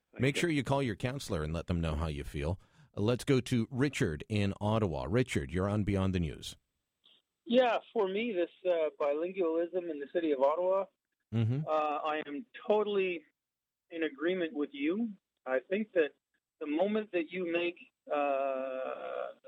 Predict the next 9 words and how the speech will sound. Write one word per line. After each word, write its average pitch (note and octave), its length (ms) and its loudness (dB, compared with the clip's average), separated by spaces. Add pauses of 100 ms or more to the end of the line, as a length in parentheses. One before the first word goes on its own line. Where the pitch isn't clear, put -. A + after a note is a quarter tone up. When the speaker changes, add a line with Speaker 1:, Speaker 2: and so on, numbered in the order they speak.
(460)
Speaker 3:
French, F3+ 220 6 (260)
uh, E3+ 40 -2 (220)
uh, D#3 280 -4
officially, F3 720 0 (560)
uh, D3 160 2 (140)
bilingual, F3+ 800 2
I C#3+ 120 0 (100)
think F#3 240 -6
that D#3 160 2